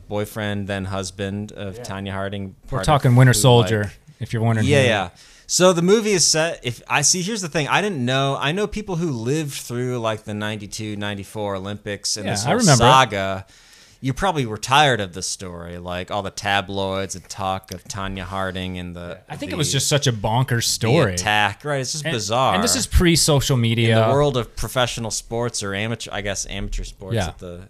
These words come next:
Speaker 1: at the, um, Olympic level. Um,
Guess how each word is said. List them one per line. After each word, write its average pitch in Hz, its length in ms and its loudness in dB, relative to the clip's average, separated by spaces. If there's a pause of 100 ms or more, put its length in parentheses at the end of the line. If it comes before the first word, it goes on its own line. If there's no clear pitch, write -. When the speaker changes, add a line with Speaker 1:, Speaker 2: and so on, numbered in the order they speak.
Speaker 1:
at 90 140 -18
the, 85 280 -12 (840)
um, 92 240 -8
Olympic 98 380 -8
level. 90 460 -10
Um, 101 400 -6